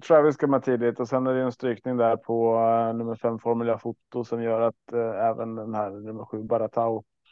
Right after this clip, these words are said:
eller Baratå, eh, ska med. Men, eh, det här loppet kommer jag ha jättesvårt att lösa. Jag har ingen lösning nu heller. Jag har inga, inget bra att säga heller om det här loppet. Eh, förutom att, eh, ta så många streck ni kan.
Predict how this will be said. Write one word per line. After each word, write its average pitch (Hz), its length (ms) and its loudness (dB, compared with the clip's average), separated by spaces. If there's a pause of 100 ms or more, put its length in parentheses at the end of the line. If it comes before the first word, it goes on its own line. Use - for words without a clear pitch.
(240)
eller 113 100 -8
Baratå, 113 520 0 (560)
eh, 73 200 -14 (800)
ska - 100 -10
med. - 220 -10 (540)
Men, 120 260 2
eh, 120 220 4
det 117 180 2
här 113 100 4
loppet 113 260 -6
kommer 110 200 -8
jag 110 80 -6
ha 110 120 -2
jättesvårt 110 380 -10
att 110 60 -8
lösa. 110 320 -4
Jag 107 100 0
har 104 160 2
ingen 107 200 -4
lösning 107 300 -4
nu 104 100 -8
heller. 107 340 -4
Jag 113 120 -2
har 113 180 2
inga, 110 260 -4
inget 110 240 -4
bra 117 140 2
att - 80 -4
säga 113 280 0
heller 113 320 0
om 120 80 0
det 117 60 2
här 107 80 2
loppet. 104 240 -6 (320)
Eh, - 160 -10 (1040)
förutom 117 400 -4
att, 110 220 -4
eh, 117 80 -2
ta 120 220 0
så 117 100 -8
många 110 200 -4
streck - 280 -10
ni 113 80 -10
kan. 110 300 -10